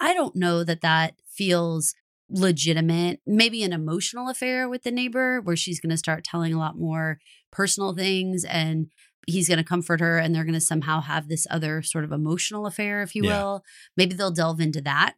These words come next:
Speaker 1: concept,
Speaker 2: Okay.
Speaker 1: um, as a show, but I don't, I just don't see it. <sighs> I, I don't see it as more than that. Uh,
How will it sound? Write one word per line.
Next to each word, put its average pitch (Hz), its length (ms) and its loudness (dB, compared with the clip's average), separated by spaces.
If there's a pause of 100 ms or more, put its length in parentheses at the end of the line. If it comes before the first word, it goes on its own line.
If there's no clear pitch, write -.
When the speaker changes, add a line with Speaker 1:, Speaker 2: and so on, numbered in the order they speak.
Speaker 1:
concept, 269 600 -4 (360)
Speaker 2:
Okay. 180 120 0
Speaker 1:
um, 170 260 0
as 170 160 -2
a 160 60 0
show, 196 500 0
but 196 380 0 (500)
I 262 80 2
don't, 339 320 4 (160)
I 233 100 2
just 294 220 -2
don't 294 240 0
see 247 340 2
it. 214 280 0
<sighs> - 2000 -18
I, - 140 -8
I 233 80 -4
don't 247 200 -4
see 226 180 0
it 202 60 2
as 175 140 -2
more 170 280 -2
than 247 160 -6
that. 254 420 -2
Uh, - 100 -2